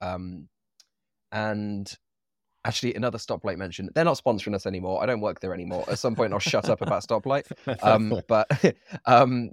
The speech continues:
Speaker 1: Jason Harmon, the C T O, wrote this really good blog post for, um, is it a blog post if it's for Forbes? I don't know. Whatever. He wrote for Forbes, um,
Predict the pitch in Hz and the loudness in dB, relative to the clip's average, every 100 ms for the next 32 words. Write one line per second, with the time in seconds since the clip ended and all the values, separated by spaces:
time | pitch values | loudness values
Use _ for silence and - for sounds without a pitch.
0 | - 135 131 127 120 107 107 113 110 104 | -12 -4 -2 -2 -2 0 0 -2 -4 -4
1 | 117 - 104 98 98 101 95 110 104 101 | -4 0 0 2 0 0 0 0 0 0
2 | 95 98 98 98 90 - - 95 92 92 | -2 -2 -2 -4 -4 -8 -6 -2 0 -2
3 | 90 87 - 139 202 180 185 170 175 175 | -4 -6 -6 -6 -4 0 0 0 -4 -4
4 | 165 170 - 147 - 143 151 147 - - | -8 -10 -10 -16 -4 -2 -2 -6 -12 -2
5 | 113 95 85 90 98 _ _ 104 98 95 | 0 0 -4 -10 -12 _ _ -2 0 -2
6 | 90 104 110 113 113 - 98 95 - - | -6 -4 -2 -4 -8 -4 -2 -2 -4 -16
7 | _ _ - 98 98 98 | _ _ 0 0 2 -4